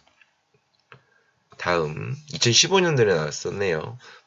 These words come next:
부신 수질, 수질에서 분비되는 호르몬의 팔십 프로 차지하는 것은 표에 나왔었죠.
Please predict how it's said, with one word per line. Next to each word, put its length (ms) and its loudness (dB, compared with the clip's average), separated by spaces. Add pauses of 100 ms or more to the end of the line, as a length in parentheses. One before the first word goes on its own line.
부신 520 4
수질, 680 0 (100)
수질에서 840 4
분비되는 520 2
호르몬의 540 0 (500)
팔십 380 0
프로 220 -4
차지하는 560 4
것은 360 -8 (720)
표에 220 4
나왔었죠. 800 2